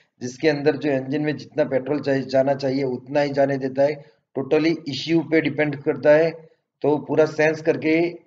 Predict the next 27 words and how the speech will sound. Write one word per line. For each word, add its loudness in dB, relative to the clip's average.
अ, -4
आगे 4
काम 4
करता 0
है। 6
ठीक -2
है, -2
तो -2
हम -4
बात 6
करने 0
वाले 6
हैं 4
अभी -4
air 0
suction -6
valve 0
की। -6
तो -14
एयर 2
suction -2
valve 4
खोलने -4
के -2
लिए -4
दोस्तों 0
आपको 2